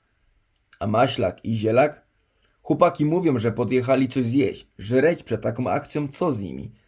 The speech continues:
Chuj, nie będziemy czekać, ruszamy sami. Pod stadion Gieksy podjeżdżamy od strony Parku Śląskiego.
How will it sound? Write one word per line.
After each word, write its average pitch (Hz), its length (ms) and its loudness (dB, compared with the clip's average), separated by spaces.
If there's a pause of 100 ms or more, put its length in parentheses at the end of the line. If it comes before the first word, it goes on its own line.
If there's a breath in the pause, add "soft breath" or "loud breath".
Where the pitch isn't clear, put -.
(160)
Chuj, 202 340 -2
nie 139 100 4
będziemy 131 320 4
czekać, 139 520 -4
ruszamy 135 460 0
sami. - 480 -8 (1400)
Pod 117 180 0
stadion 135 360 4
Gieksy 139 400 0
podjeżdżamy 110 580 -2
od 117 140 -2
strony 117 280 -4
Parku 135 340 0
Śląskiego. 131 640 -6